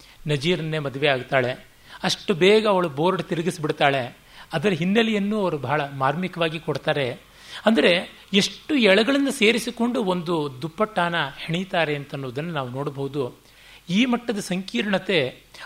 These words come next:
ಅದನ್ನು ಆದ್ಯಂತ ಮೇಂಟೈನ್ ಮಾಡೋದು ಬಹಳ ಕಷ್ಟ. ಮತ್ತೆ ಆವರಣ ಒಂದು ಸತ್ಯದ ಅನ್ವೇಷಣೆ ಅಂತ ಹೇಳಿದೆ. ವಾಸ್ತವಗಳನ್ನು ನಾವು ಅರ್ಥ ಮಾಡಿಕೊಂಡು ಅದನ್ನು ದಾಟಬೇಕೇ ಹೊರತು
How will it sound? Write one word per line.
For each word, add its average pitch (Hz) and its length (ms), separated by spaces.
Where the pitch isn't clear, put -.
ಅದನ್ನು 170 240
ಆದ್ಯಂತ 214 640
ಮೇಂಟೈನ್ 202 460
ಮಾಡೋದು 151 300
ಬಹಳ 143 240
ಕಷ್ಟ. - 300
ಮತ್ತೆ 160 520
ಆವರಣ 185 360
ಒಂದು 175 420
ಸತ್ಯದ 208 540
ಅನ್ವೇಷಣೆ 160 520
ಅಂತ 143 160
ಹೇಳಿದೆ. 131 500
ವಾಸ್ತವಗಳನ್ನು 208 680
ನಾವು 170 320
ಅರ್ಥ 147 340
ಮಾಡಿಕೊಂಡು 202 640
ಅದನ್ನು 165 320
ದಾಟಬೇಕೇ 160 540
ಹೊರತು 143 500